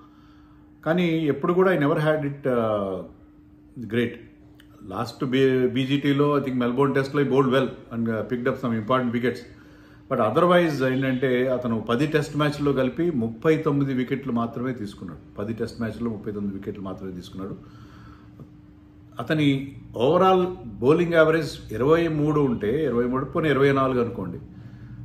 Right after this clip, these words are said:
ఆస్ట్రేలియాలో అతని bowling average ఫార్టీ టూ పాయింట్ వన్ ఫైవ్ ఉంది. చాలా హై bowling average ఉంది. Bowling average,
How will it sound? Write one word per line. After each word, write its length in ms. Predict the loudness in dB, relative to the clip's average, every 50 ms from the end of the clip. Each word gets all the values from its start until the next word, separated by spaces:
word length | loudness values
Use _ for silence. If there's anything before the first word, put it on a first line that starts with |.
| -6 0
ఆస్ట్రేలియాలో 540 | 2 2 2 4 2 4 6 6 6 6 6
అతని 220 | 4 4 0 0 2
bowling 320 | 2 2 2 4 2 2
average 360 | 2 2 2 2 0 -2 -4 -6 -14 -18 -20 -20 -20 -20 -10 -2
ఫార్టీ 340 | 0 0 0 0 0 0 0
టూ 100 | 0 0
పాయింట్ 400 | -2 0 0 2 2 0 -2 -6 -10 -14 -14 -6 -2
వన్ 200 | -2 -2 -2 -2
ఫైవ్ 260 | 0 0 0 0 0
ఉంది. 400 | -4 -8 -10 -14 -20 -10 -6 -4
చాలా 200 | -2 0 0 0
హై 260 | 0 0 0 0 0
bowling 340 | 2 2 4 4 4 2 0
average 320 | -2 -2 -2 -2 -4 -6
ఉంది. 100 | -8 -6
Bowling 300 | -2 0 0 2 2 2
average, 340 | 2 2 2 2 0 -2